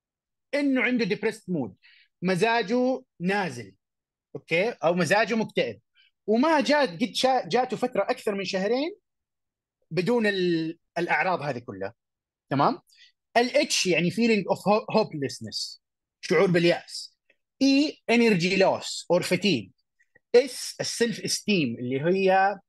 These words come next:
سيلف كونفيدنس، الثقة بالنفس منخفضة جدا.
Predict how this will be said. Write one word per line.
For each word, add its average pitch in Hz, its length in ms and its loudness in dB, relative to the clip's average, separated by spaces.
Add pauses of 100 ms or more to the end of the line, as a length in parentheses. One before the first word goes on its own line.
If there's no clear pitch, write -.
(180)
سيلف 202 500 -4
كونفيدنس، 180 680 -4
الثقة - 320 -2
بالنفس 165 580 -2 (240)
منخفضة 185 500 0
جدا. 139 360 -2